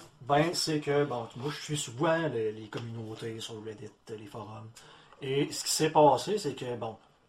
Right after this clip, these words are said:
Blizzard font tout le temps ça, font tout le temps une série de bêtas fermées sur lesquelles tu peux t'inscrire. Puis, euh, c'est tout le temps pas mal les mêmes règles. Tu sais, ils disent tout le temps, ben, si tu t'es inscrit pendant le BlizzCon, t'as pas de plus de, de chances que quelqu'un s'est inscrit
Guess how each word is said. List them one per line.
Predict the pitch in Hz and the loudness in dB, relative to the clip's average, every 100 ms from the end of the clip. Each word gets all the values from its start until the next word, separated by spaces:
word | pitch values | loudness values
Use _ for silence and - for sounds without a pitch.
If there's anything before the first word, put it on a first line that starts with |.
| _ _ 117 | _ _ -14
Blizzard | 117 127 151 | -2 6 6
font | 139 | 6
tout | 131 | 0
le | - | -4
temps | 123 120 | -6 -4
ça, | 170 | -2
font | 185 151 | -2 0
tout | |
le | 147 | 0
temps | 175 | 0
une | 185 | 0
série | 147 135 | 0 0
de | 147 | 0
bêtas | 123 139 | -2 -2
fermées | 139 120 117 127 | -2 -4 -4 -8
sur | 120 117 | -8 -8
lesquelles | 110 123 | -8 -10
tu | 120 | -8
peux | 120 | -10
t'inscrire. | 110 107 - 107 110 110 110 - - - - | -8 -10 -12 -12 -12 -14 -16 -20 -20 -20 -18
Puis, | 107 110 | -12 -10
euh, | 104 104 | -10 -12
c'est | - | -14
tout | 123 | -6
le | |
temps | 143 143 | 2 2
pas | 139 | 4
mal | 123 131 | 2 2
les | 123 | 0
mêmes | 120 117 | -6 -8
règles. | 110 107 110 | -10 -10 -12
Tu | |
sais, | - | -12
ils | 110 | -10
disent | 113 - | -10 -12
tout | 104 | -14
le | - | -14
temps, | 107 104 | -14 -14
ben, | 107 101 | -14 -8
si | - 123 | -8 -8
tu | - | -10
t'es | - 117 | -6 -6
inscrit | 117 - - | -6 -6 -8
pendant | 123 117 120 | -8 -8 -6
le | 123 | -4
BlizzCon, | 117 117 117 - 117 117 | -6 -8 -8 -8 -8 -8
t'as | 110 | -10
pas | - 113 | -10 -10
de | 113 | -10
plus | 120 117 113 | -10 -10 -8
de, | 120 | -10
de | 110 113 113 | -10 -12 -10
chances | 110 113 117 120 - | -10 -8 -8 -10 -12
que | |
quelqu'un | 113 117 120 | -12 -10 -10
s'est | 117 117 117 | -10 -12 -12
inscrit | 113 - | -12 -14